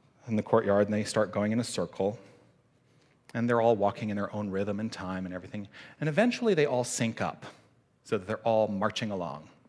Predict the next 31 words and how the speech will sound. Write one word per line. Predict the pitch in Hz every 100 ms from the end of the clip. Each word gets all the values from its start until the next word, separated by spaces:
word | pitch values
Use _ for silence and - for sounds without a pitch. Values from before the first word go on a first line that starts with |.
| -
basically | 95 - 90 82 -
taking | 120 117 113
the |
same | - 107 104
steps. | 98 - - - - - _ _ _ _ - - - -
And | -
as | 101 110
they're | 123 117
doing | 110 110 104
so, | - 98 98 - - -
the | 107
rest | 98 123 120
of |
the | -
class | - 110 104 110
is | 110
standing | - 110 117 110
to |
the | 107
side | 110 117 107 104
watching | 101 104 117
this | 95
happen, | - 110 - 104
and | 87
they |
all | 98
start | 107 107 98 - - - _ - - _ _ _ - - - - _ - - - -
clapping | - 127 127 135
along | 123 117 110 98
in | 98 95
time. | - 104 90 76